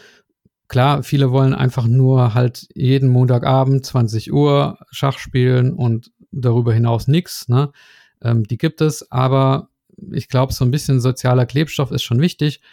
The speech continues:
dass man über den Trainingsabend hinaus was bietet, gerade bei den Kindern, aber auch bei den Erwachsenen. Gemeinsame Ausflüge, Essensabende, ähm, vielleicht auch mal den Trainingsabend anreichern mit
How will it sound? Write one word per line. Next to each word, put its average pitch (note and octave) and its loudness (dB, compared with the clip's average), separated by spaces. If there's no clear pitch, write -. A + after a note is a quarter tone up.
dass C3 -4
man B2+ 2
über C#3+ 0
den C3 0
Trainingsabend C3+ 0
hinaus A#2 0
was - -4
bietet, A2 -6
gerade B2 0
bei A#2+ 0
den A#2 0
Kindern, B2+ 0
aber C3 0
auch F3+ 0
bei F3+ -2
den D3+ 0
Erwachsenen. A2 -4
Gemeinsame C#3+ 0
Ausflüge, A#2 -2
Essensabende, A2+ -2
ähm, A2 0
vielleicht C3+ -2
auch D3 0
mal D3 2
den C3+ 2
Trainingsabend C3+ 0
anreichern D3 2
mit - -4